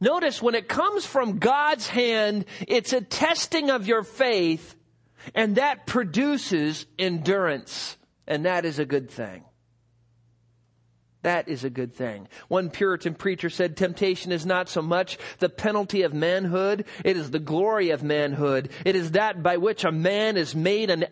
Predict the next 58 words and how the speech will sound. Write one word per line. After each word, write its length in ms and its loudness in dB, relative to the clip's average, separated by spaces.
athlete 600 0
for 200 0
God," 520 2
end 200 -4
quote. 360 -4
You 100 4
know, 60 6
you're, 380 0
you're 200 2
praying 460 0
in 120 0
your 120 2
little 200 2
small 380 0
group, 280 0
"Oh, 220 2
Lord, 520 0
help 220 -2
me 60 -2
to 80 -4
be 140 0
a 40 -2
man 440 0
of 120 -6
God," 440 0
or 80 -4
"Help 140 0
me 100 0
to 60 -6
be 120 0
a 80 0
woman 340 0
of 160 -4
God," 440 0
or 40 -2
you're 140 -2
having 160 0
a 60 -2
quiet 360 0
time, 340 -4
"Lord, 280 0
just 220 -12
help 160 -2
me 80 -2
to 80 -4
be 100 -6
godly, 680 -6
help 160 -4
me 80 -4
to 40 -2
be 140 -6
strong 600 -2
in 60 -4
the 80 -4
faith." 400 -2
And 100 -8
God 260 0
says, 200 -6